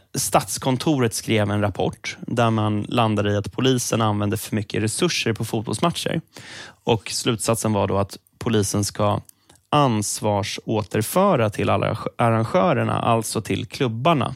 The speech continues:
för att hålla ner kostnaderna. Och som ett resultat av det här så har då polisens jurister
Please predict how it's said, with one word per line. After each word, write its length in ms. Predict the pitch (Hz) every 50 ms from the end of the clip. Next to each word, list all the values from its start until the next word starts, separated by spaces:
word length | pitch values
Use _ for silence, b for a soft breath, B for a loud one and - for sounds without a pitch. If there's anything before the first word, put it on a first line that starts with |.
| - B B B B B
för 220 | - - - 120
att 100 | 110 104
hålla 200 | - - 113 107
ner 200 | 107 107 107 101
kostnaderna. 580 | 101 - 113 - - - 151 143 117 - - 151 - B B B B B B B
Och 360 | B B B B B - 131
som 100 | - 139
ett 80 | 135 123
resultat 600 | 127 131 123 - 120 - - 160 156 151 - -
av 80 | 123
det 60 | 113 113
här 400 | 123 107 104 104 110 143 208 233 220 - _ _ _ _ _
så 280 | - - - - 123 110
har 260 | 104 113 107 104 104
då 220 | 101 104 104 101
polisens 840 | 95 - - - 110 107 104 107 - - 104 104 101 101 - - - - _ _ _ _
jurister 840 | - 110 117 120 135 151 147 - - - - - - - - -